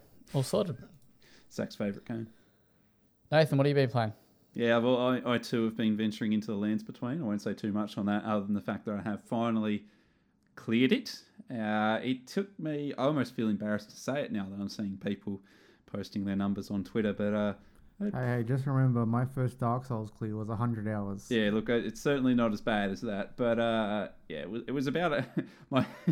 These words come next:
Speaker 2: <laughs> that's a rough number, but, but my first Elden Ring clear, which was not just seeing on the critical path, but doing and seeing everything I could, um, it was about a hundred and thirty hours. That was pretty significant. There didn't feel to be any filler in that time. It's a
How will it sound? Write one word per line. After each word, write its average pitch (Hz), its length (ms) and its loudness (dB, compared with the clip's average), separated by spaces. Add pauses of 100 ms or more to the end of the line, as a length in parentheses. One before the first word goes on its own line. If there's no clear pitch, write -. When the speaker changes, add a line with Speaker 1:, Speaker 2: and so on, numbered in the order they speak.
(180)
Speaker 2:
<laughs> 220 760 4
that's 143 180 2
a 139 80 6
rough 131 240 6
number, 117 220 4
but, - 220 -6
but - 200 -4
my 196 160 2
first 214 400 2
Elden 143 280 0
Ring 120 200 2
clear, 113 360 -2 (140)
which 135 260 -4
was 127 320 -2 (520)
not 165 340 -2
just 127 300 -2
seeing 113 220 4
on 104 80 2
the 101 60 2
critical 107 340 -4
path, 98 320 -6
but 135 300 -6
doing 139 280 4
and 107 120 4
seeing 110 320 -2
everything 104 540 -2
I 95 80 -6
could, 101 400 -2 (520)
um, 110 340 0 (100)
it 220 140 -2
was 196 180 -6
about 180 240 -2
a 127 40 -2
hundred 110 360 -2
and 98 100 -6
thirty 85 360 -4
hours. 76 460 -8
That 135 200 -4
was 135 160 -4
pretty - 360 -8
significant. 104 680 -4
There 143 80 -8
didn't 170 260 -6
feel 135 280 -2
to 123 100 -6
be 113 280 -6
any 139 240 0
filler 113 540 -4
in 95 140 -4
that 90 240 -8
time. 110 500 -2
It's 104 260 -6
a 107 280 0